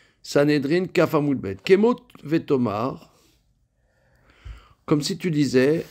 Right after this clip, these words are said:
est mort, Asima, est mort, c'est-à-dire dit, c'est, c'est pas un conditionnel, c'est un, mais tu dirais, tu dirais, je veux, non,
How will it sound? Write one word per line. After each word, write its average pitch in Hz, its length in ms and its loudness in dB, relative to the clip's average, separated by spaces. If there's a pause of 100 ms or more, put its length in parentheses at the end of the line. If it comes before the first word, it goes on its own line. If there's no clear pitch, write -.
(120)
est 220 160 8
mort, 185 580 4 (760)
Asima, 185 640 -2 (360)
est 214 140 8
mort, 262 260 8
c'est-à-dire 226 360 -2
dit, 240 460 -6 (240)
c'est, 185 220 2 (560)
c'est - 400 -10
pas 311 180 8
un 254 60 6
conditionnel, 196 720 0 (480)
c'est - 240 -4
un, 220 460 2 (420)
mais 170 300 2
tu 190 160 -8
dirais, 156 680 0
tu 165 140 -12
dirais, 160 320 -2
je 131 200 -4
veux, 151 480 -4
non, 170 280 0